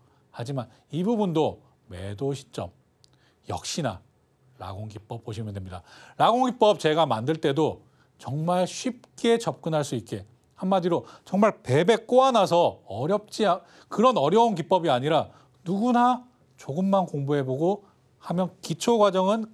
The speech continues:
금방 누구나 습득할 수 있는, 정말 세종대왕께서 훈민정음 창제하실 때처럼 그런 마음으로 라공 기법 만들었습니다. 정말 어린 백성을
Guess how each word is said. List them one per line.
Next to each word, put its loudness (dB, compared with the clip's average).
금방 0
누구나 -2
습득할 -4
수 -8
있는, -8
정말 2
세종대왕께서 2
훈민정음 2
창제하실 0
때처럼 0
그런 2
마음으로 2
라공 0
기법 -4
만들었습니다. -6
정말 -2
어린 0
백성을 -2